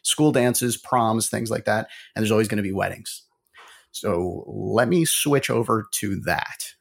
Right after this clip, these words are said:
right? So I needed to automate as well. And I had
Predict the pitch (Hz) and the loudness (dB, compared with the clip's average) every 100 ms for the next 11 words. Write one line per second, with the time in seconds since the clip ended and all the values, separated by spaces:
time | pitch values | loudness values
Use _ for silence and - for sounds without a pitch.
0 | - 82 104 - 113 101 - - - - | -4 -2 0 2 4 4 0 -12 -16 -18
1 | - - - - _ _ - - 156 175 | -18 -20 -20 -20 _ _ -6 4 6 6
2 | - 123 98 92 - 156 135 90 67 175 | 6 4 2 0 0 0 0 0 0 -2
3 | - - 107 113 117 104 | -4 -2 0 2 2 0